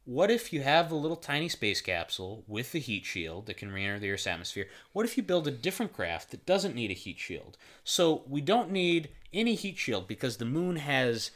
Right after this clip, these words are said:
no atmosphere. There's no air o-, on the moon." Some people, some,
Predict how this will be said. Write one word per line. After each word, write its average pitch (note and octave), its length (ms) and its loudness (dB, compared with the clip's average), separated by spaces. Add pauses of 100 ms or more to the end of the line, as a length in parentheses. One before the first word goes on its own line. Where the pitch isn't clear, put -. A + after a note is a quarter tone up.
(260)
no D3+ 320 4
atmosphere. - 760 2
There's B2 180 -8
no F3+ 240 2
air C3+ 240 6 (160)
o-, - 20 0
on G#2+ 280 0
the G#2+ 80 -4
moon." E2+ 340 -10 (920)
Some B3+ 180 2
people, A3+ 240 0
some, F3 280 0